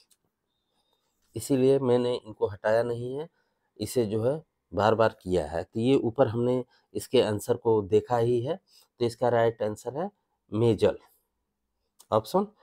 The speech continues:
बी, सीधा आंसर ही बता रहे हैं। आगे देखते हैं कि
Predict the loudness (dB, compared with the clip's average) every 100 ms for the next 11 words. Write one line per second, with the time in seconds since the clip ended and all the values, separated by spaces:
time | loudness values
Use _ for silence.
0 | _ -10 -4 -4 -6 _ _ _ _ _
1 | _ _ _ _ _ -8 -2 2 2 2
2 | 0 0 0 0 0 0 0 -4 -6 _
3 | _ _ _ -20 0 4 6 6 2 0
4 | 0 -2 -2 0 0